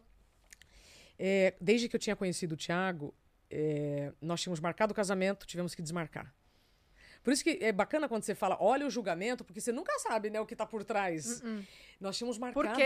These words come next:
Speaker 1: o
Speaker 2: né, que eles
Speaker 1: casamento.
Speaker 2: foram viajar? Porque eles são relapsos? Muito pelo contrário, né? Vamos ouvir.
Speaker 1: Nós, nós tínhamos marcado uma festa de casamento, tudo pago, tudo feito e tal, e aí veio a pandemia. Aí a gente teve que desmarcar.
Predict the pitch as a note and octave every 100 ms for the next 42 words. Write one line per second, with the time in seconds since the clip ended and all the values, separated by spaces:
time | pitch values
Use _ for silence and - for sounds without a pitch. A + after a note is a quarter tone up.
0 | C4 A#3 A#3+ A#3+ A3 G#3 A3+ A3+ A3 G#3
1 | G#3 G#3+ G3 G3+ G3 A3 G3 A3 A3 A3+
2 | A#3+ A3+ A3 A3 A#3+ A#3 - G#3+ G#3+ C#4
3 | G4 G#4 A#4+ D#5 - C#4+ G#3+ F#3 F3+ F#3
4 | G3+ F#3 A3 C4+ E4+ F4 C4 E3+ - G4
5 | - A3+ A3+ A#3 A#3 - - A3 G#3+ -
6 | A3+ G3+ G#3 F#3+ F#3+ F#3 F#3 E3+ F#3 F#3
7 | F3+ - F3 D#3 D#3+ D3+ D#3 E3 - F3
8 | D#3 E3 _ G3+ F3 F3 E3 - F3+ E3+
9 | G3 - - E3+ F3+ G3+ F#3 F3+ F3+ F3+
10 | E3 D#3+ D3+ C#3+ B2+ - _ _ _ _
11 | - C#3+ C3+ C#3 C3+ D3+ C3+ - - -